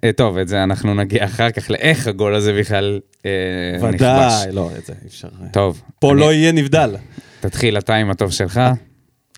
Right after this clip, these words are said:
Speaker 2: אז אני בחרתי שבוע שני ברציפות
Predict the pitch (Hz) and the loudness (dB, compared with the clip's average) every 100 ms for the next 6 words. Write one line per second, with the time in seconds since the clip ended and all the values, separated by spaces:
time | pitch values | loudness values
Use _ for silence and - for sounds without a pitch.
0 | - 110 127 147 151 151 151 156 151 147 | -10 -4 0 2 2 2 0 0 0 2
1 | 147 120 - 127 151 151 - 135 139 127 | 0 -4 -2 0 2 2 2 2 2 2
2 | 120 - 123 160 170 170 | 0 -2 -4 2 2 2